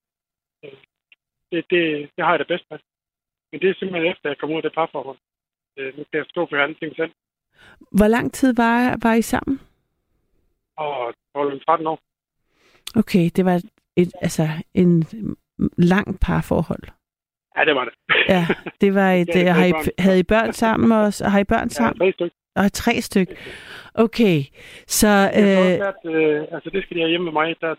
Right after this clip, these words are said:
Speaker 1: der har de også lært det her med, at har vi noget affald, så skal det skraldes med det samme. Sådan nogle ting.
Speaker 2: Ja.
Speaker 1: Øh, fordi at det mener, at det er, det er normal opdragelse, man gør det. Altså,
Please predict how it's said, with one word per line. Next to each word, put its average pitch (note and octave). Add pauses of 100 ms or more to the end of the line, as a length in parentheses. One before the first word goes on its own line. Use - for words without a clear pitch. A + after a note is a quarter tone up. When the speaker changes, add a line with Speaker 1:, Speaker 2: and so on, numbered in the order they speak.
Speaker 1:
der E3
har D#3
de D3+
også D3
lært D3+
det D3
her D3
med, D3
at C3+ (300)
har C#3
vi C3+
noget D#3
affald, D3 (540)
så D3
skal -
det C#3
skraldes C#3+
med B2+
det A#2+
samme. C3+ (100)
Sådan D#3
nogle C#3+
ting. C#3+ (280)
Speaker 2:
Ja. F#3+ (680)
Speaker 1:
Øh, C3 (100)
fordi C#3
at C3 (1040)
det C#3+
mener, D3
at A#2+
det C3 (120)
er, A#2+ (540)
det C#3+
er C3+
normal C3
opdragelse, B2
man A2
gør A2+
det. G#2 (540)
Altså, B2